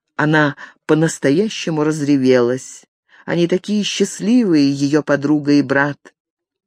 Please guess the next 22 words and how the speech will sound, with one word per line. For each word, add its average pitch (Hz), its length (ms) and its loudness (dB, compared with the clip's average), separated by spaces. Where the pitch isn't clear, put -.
А 147 80 2
ведь 180 180 0
они 233 320 2
с 185 140 -4
Реми 175 520 2
тоже 233 360 2
были 185 240 0
счастливы. 165 880 -4
Ей 214 200 2
так 220 280 0
захотелось, 160 560 0
чтобы 165 420 0
он 196 180 0
оказался 196 520 0
сейчас 202 520 -4
рядом 202 360 0
с - 180 -10
ней, 175 380 0
утешил, 170 840 0
поласкал 196 840 2
её. 147 540 0
«Господи, - 880 -6